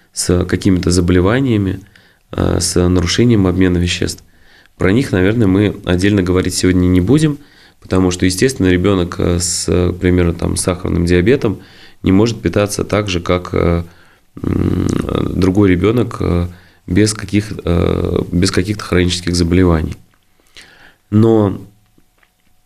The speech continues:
э, в общей популяции,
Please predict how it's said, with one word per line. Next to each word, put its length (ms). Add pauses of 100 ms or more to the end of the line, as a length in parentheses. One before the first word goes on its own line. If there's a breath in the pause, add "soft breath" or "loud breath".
(400)
э, 60
в 840
общей 320
популяции, 760